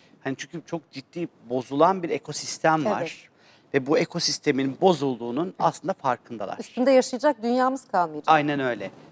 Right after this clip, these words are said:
Speaker 1: Ve aslında bu bir dünya bilincini oluşturacak. E, hepimizde mecburen oluşturacak.
Speaker 2: Hı.
Speaker 1: Yani oluşturmak zorunda kalacak ve,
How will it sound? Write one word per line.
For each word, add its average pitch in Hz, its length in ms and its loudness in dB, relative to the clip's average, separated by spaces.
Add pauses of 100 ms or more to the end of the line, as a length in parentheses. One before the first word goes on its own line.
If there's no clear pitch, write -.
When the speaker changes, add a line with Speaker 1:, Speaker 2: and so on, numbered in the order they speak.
(160)
Speaker 1:
Ve 143 60 10
aslında 147 500 4
bu 196 160 2
bir 202 200 -2
dünya 165 520 4
bilincini 147 960 -2
oluşturacak. 139 680 -4 (600)
E, 120 640 2 (160)
hepimizde 147 720 -2
mecburen 147 420 -2
oluşturacak. 104 540 -14
Speaker 2:
Hı. 190 80 -14
Speaker 1:
Yani 110 160 -10
oluşturmak 143 540 -4
zorunda 143 340 2
kalacak 135 460 0
ve, 147 160 4